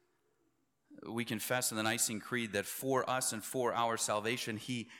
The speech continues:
came down from heaven and by the Holy Spirit was incarnate of the Virgin Mary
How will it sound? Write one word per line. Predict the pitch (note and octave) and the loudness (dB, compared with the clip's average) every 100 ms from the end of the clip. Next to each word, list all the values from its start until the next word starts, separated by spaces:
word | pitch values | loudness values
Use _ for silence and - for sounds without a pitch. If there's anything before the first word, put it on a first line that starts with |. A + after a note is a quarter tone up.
| - - | -12 -6
came | - C#3 C#3 C3 B2+ - | 0 2 4 4 0 -2
down | B2+ B2+ B2+ A#2+ | 0 2 2 0
from | A#2 A#2 G2+ | -2 -4 0
heaven | C3 B2 G2+ E2+ - - - _ _ _ | 2 2 0 -4 -10 -20 -20 _ _ _
and | A2+ G#2 | -4 2
by | A#2 B2 | 4 4
the | A#2 | 2
Holy | G#2+ B2 A2+ | -2 -2 0
Spirit | G#2 - - B2 A#2 A2 | 0 -2 0 0 2 0
was | G#2+ G#2 G2+ F#2+ - - - _ | 2 2 2 0 -4 -6 -18 _
incarnate | A2+ G#2 - A#2+ A#2 | -6 -4 0 0 0
of | G#2+ | 0
the | G2+ | -2
Virgin | F2+ A#2 A2+ A2 G#2 | 0 0 0 0 0
Mary | A#2 A2 G#2+ G#2 | 2 2 0 -2